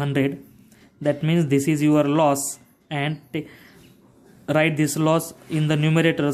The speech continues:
seven hundred fifty upon the cost price is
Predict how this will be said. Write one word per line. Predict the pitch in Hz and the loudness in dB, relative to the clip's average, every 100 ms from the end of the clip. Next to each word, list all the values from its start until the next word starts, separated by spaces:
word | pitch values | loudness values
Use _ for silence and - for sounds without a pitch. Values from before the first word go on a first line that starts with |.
| - | -2
seven | 156 160 143 | -2 -2 -2
hundred | 143 151 - | -2 -2 2
fifty | 175 180 147 151 143 | 0 2 -2 -2 -4
upon | 165 165 208 190 147 | 0 0 0 -4 -6
the | 139 | 0
cost | 156 151 - | 0 0 -2
price | 165 147 139 139 | -2 0 -2 -2
is | 151 151 156 | -2 0 -2